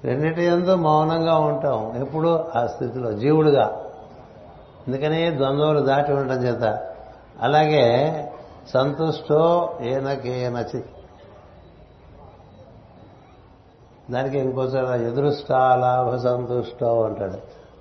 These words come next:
దొరికిన దానికి తృప్తి పడి ఉండు అని అర్థం. దొరికిన దానికి తృప్తి పడి ఉండు, లేని దానికి ఏడవక. అసలు మనకి ఉన్నది మర్చిపోతాం, లేని దానికి వెతుకుతూ ఉంటుంది మనసు. అదో పెద్ద మ్యాజిక్ మనసులో.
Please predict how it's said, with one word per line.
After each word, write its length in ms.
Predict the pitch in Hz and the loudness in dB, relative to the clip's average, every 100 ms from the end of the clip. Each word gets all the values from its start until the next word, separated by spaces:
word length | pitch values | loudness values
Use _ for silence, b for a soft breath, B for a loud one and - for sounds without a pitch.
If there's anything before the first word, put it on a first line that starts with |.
| 117 | -4
దొరికిన 360 | 123 127 147 | -2 -2 -2
దానికి 360 | 139 127 127 143 | -2 -2 -2 -4
తృప్తి 380 | 139 120 110 131 | -4 -6 -6 -4
పడి 220 | 120 123 | -4 -4
ఉండు 300 | 120 117 113 | -2 -2 -2
అని 200 | 120 131 | -2 -2
అర్థం. 300 | 104 92 98 - - - - - - - - - - 110 | -4 -6 -12 -14 -20 -20 -20 -20 -20 -20 -20 -20 -14 -4
దొరికిన 460 | 123 147 156 175 170 | -2 0 0 0 4
దానికి 400 | 165 165 165 160 | 6 6 4 0
తృప్తి 360 | 143 147 - | 0 -4 -2
పడి 180 | 156 160 | 0 2
ఉండు, 520 | 151 151 156 117 - - - - - - - - | 4 4 4 2 -2 -12 -16 -20 -20 -20 -20 -12
లేని 360 | 117 139 165 170 | -2 2 2 2
దానికి 340 | 160 165 165 | 2 2 2
ఏడవక. 400 | 143 123 120 120 98 - - - 92 - - - - - - - - - - - | 4 6 6 4 -2 -6 -12 -14 -14 -16 -20 -20 -20 -20 -20 -20 -20 -20 -20 -20
అసలు 120 | - 131 | -10 -4
మనకి 280 | 143 131 | -2 -2
ఉన్నది 340 | 123 123 151 170 | -2 -2 -2 0
మర్చిపోతాం, 840 | 156 151 151 151 143 135 147 135 | 0 0 2 2 4 2 2 0
లేని 240 | 131 151 | 2 2
దానికి 280 | 156 156 151 | 2 0 0
వెతుకుతూ 380 | 139 139 143 143 | -2 -2 -4 -2
ఉంటుంది 240 | 127 120 | -4 -4
మనసు. 340 | 117 117 131 127 | -4 -4 -4 -6
అదో 220 | 117 120 | -4 -4
పెద్ద 360 | 117 113 117 139 | -4 -6 -2 0
మ్యాజిక్ 520 | 139 120 127 135 123 | 0 0 -2 -4 -6
మనసులో. 420 | 120 113 120 104 | -8 -6 -6 -8